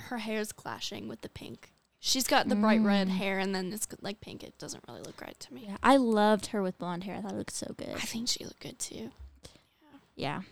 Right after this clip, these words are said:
Speaker 2: Okay. Um, personally, I don't love skirts, but at least
Speaker 1: Who is
Speaker 2: he's
Speaker 1: this?
Speaker 2: doing
Speaker 1: Who is
Speaker 2: something
Speaker 1: this?
Speaker 2: different.
Speaker 1: Go
Speaker 2: John
Speaker 1: on.
Speaker 2: Batiste.
Speaker 1: Oh, okay.
Speaker 2: He's doing
Speaker 1: Um,
Speaker 2: something different, though, and I can appreciate
Speaker 1: yeah,
Speaker 2: that.
Speaker 1: it's more interesting than a tux.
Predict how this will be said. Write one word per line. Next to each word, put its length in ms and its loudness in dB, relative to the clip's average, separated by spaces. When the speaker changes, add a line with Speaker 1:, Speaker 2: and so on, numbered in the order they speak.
Speaker 2:
Okay. 360 2
Um, 340 8
personally, 680 2
I 80 6
don't 140 6
love 180 4
skirts, 400 2
but 100 4
at 100 8
least 140 8
Speaker 1:
Who 40 6
is 60 6
Speaker 2:
he's 100 10
Speaker 1:
this? 100 6
Speaker 2:
doing 140 12
Speaker 1:
Who 40 8
is 60 4
Speaker 2:
something 200 4
Speaker 1:
this? 140 2
Speaker 2:
different. 140 0
Speaker 1:
Go 60 -2
Speaker 2:
John 120 2
Speaker 1:
on. 60 2
Speaker 2:
Batiste. 580 -6
Speaker 1:
Oh, 220 -2
okay. 200 -14
Speaker 2:
He's 460 8
doing 120 12
Speaker 1:
Um, 40 2
Speaker 2:
something 240 6
different, 280 2
though, 180 -2
and 120 -4
I 120 4
can 140 2
appreciate 240 10
Speaker 1:
yeah, 160 12
Speaker 2:
that. 200 -4
Speaker 1:
it's 220 6
more 260 6
interesting 500 4
than 300 0
a 60 0
tux. 500 -8